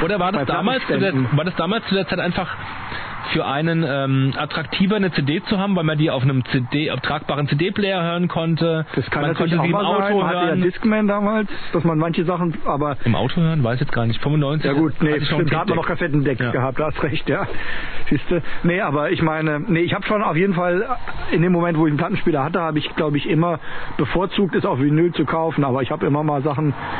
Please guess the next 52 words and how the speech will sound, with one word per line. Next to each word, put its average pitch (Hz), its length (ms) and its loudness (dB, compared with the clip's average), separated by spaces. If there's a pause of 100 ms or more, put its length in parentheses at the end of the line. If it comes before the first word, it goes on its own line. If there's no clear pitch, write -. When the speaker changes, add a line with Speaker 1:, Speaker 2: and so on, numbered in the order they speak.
(720)
Speaker 2:
ich - 80 -2
weiß 151 180 -2
nicht, 143 280 2
wenn 135 100 2
man 143 140 0
dann 139 320 0 (880)
zum 147 120 0
Beispiel 151 260 0
vielleicht 156 180 0
auf 165 140 0
einem 160 100 2
Konzert 151 480 0
war 151 300 2
und 185 80 0
da 160 80 0
gab's 151 320 -2
die 185 80 4
nicht 165 180 0
auf 180 100 -2 (280)
Platte, 180 360 0 (280)
Speaker 1:
Ja. 120 140 2
Speaker 2:
und 143 40 2
bis 151 120 2
man 160 180 2
das 156 100 2
nächste 165 320 2
Mal 165 220 2
irgendwo 160 260 2
was 151 160 -2
bestellt 151 420 0
hätte, 170 280 0 (760)
waren 156 220 0
vielleicht 156 260 0
wieder 156 160 2
ein 147 60 -2
paar 151 160 0
Monate 151 340 2
hin 165 280 2
und 180 100 2
dann 156 80 0
hat - 80 -2
man 170 120 2
sie 151 80 2
vielleicht 151 300 0
auf 156 120 -2
C 160 100 2
D 160 180 2
gekauft 151 460 -2
oder 151 180 4
so. 151 320 2 (220)
Speaker 1:
Ja, 113 340 2
ja. 113 240 2